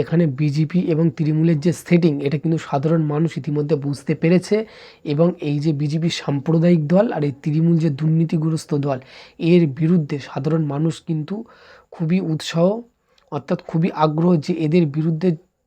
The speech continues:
ভোট হলে অবশ্যই এই দুটো দলকে মানুষ কিন্তু প্রচণ্ড হারে কিন্তু বয়কট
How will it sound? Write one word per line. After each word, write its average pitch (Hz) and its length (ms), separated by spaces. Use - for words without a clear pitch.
ভোট 151 440
হলে 175 220
অবশ্যই 180 580
এই 170 140
দুটো 165 260
দলকে 160 400
মানুষ 151 340
কিন্তু 175 320
প্রচণ্ড 185 520
হারে 156 320
কিন্তু 165 380
বয়কট 156 600